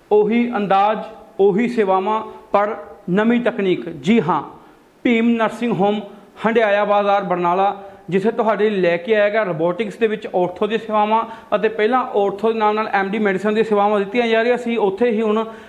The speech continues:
ਨਵੀਂ ਤਕਨੀਕ ਦੇ ਨਾਲ ਨਵੀਂ ਫੈਸਿਲਿਟੀ ਹੈ ਜਿਹੜੀ ਦਿੱਤੀ ਜਾ ਰਹੀ ਹੈ, ਜਿੱਥੇ ਭੀਮ ਨਰਸਿੰਗ ਹੋਮ ਤੁਹਾਡੇ ਲਈ ਲੈ ਕੇ ਆਇਆ, ਜਿੱਥੇ ਐਮਰਜੈਂਸੀ ਸੇਵਾਵਾਂ, ਆਈ ਸੀ ਯੂ, ਐਕਸ-ਰੇ, ਈ ਸੀ ਜੀ,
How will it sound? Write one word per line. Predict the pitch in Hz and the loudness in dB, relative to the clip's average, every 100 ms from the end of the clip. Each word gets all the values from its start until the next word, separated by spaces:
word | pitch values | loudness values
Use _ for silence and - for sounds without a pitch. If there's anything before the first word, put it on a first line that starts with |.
| - 180 | -8 0
ਨਵੀਂ | 175 240 294 | 2 2 2
ਤਕਨੀਕ | 262 233 226 | 0 -2 -2
ਦੇ | 202 | 0
ਨਾਲ | 240 202 202 214 - - | 0 2 2 0 -6 -4
ਨਵੀਂ | 185 208 262 | 0 2 2
ਫੈਸਿਲਿਟੀ | 208 220 220 226 226 214 | 2 0 0 -4 -2 0
ਹੈ | 208 | 0
ਜਿਹੜੀ | 196 214 | 0 -2
ਦਿੱਤੀ | 180 185 | -2 0
ਜਾ | 220 220 | 0 2
ਰਹੀ | 226 | 0
ਹੈ, | |
ਜਿੱਥੇ | 220 202 214 226 226 - - - | -2 -2 0 0 0 -8 -16 -2
ਭੀਮ | 269 247 | 0 2
ਨਰਸਿੰਗ | 233 220 247 247 | 0 0 -2 0
ਹੋਮ | 226 226 | 0 0
ਤੁਹਾਡੇ | 233 233 214 | 0 2 0
ਲਈ | |
ਲੈ | 208 185 | 0 -2
ਕੇ | 185 | 0
ਆਇਆ, | 220 | 0
ਜਿੱਥੇ | 208 208 226 | 0 -2 0
ਐਮਰਜੈਂਸੀ | 190 190 208 208 208 | 0 -2 -2 -2 -4
ਸੇਵਾਵਾਂ, | 208 220 214 214 220 214 - - - | 0 2 2 0 -2 -4 -14 -20 -6
ਆਈ | - 180 190 | 0 0 0
ਸੀ | 220 | -2
ਯੂ, | 208 233 226 - - - | 0 -2 -4 -10 -18 -2
ਐਕਸ-ਰੇ, | 190 185 - 220 220 226 - - - | -2 0 0 2 2 -2 -8 -16 -4
ਈ | 202 | -2
ਸੀ | 196 233 | 0 0
ਜੀ, | 208 233 | 2 0